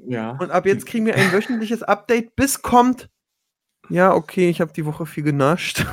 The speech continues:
Speaker 2: <laughs>
Speaker 1: Bis kommt, hier, ich hab mein, mein Body-Pic auf Instagram gepostet. Mein Sixpack-Pic. <laughs>
Speaker 2: Krass.
Speaker 1: Nee,
Speaker 2: Ja, ich hab
Speaker 1: also das,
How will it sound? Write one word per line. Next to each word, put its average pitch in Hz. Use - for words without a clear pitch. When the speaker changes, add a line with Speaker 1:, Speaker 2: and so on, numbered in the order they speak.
Speaker 2:
<laughs> -
Speaker 1:
Bis 147
kommt, 143
hier, 139
ich 127
hab 123
mein, 113
mein 107
Body-Pic 123
auf 107
Instagram 113
gepostet. 110
Mein 117
Sixpack-Pic. -
<laughs> 135
Speaker 2:
Krass. 156
Speaker 1:
Nee, 113
Speaker 2:
Ja, -
ich 113
hab -
Speaker 1:
also 110
das, 117